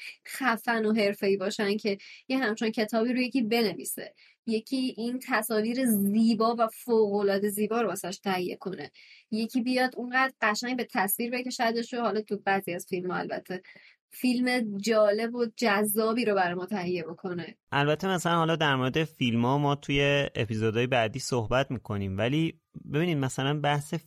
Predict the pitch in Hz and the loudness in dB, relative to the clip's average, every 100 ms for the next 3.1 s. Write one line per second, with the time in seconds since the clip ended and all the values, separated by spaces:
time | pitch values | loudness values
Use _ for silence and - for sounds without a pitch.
0 | - 120 113 110 127 147 113 107 110 - | -2 0 2 2 2 2 2 0 -2 -10
1 | - - - 120 147 - - 135 143 151 | -20 -20 -4 -2 -2 -6 -4 0 0 -2
2 | 127 117 113 104 131 120 95 87 95 95 | 0 0 0 0 2 0 -2 -4 -2 -2
3 | 92 | -6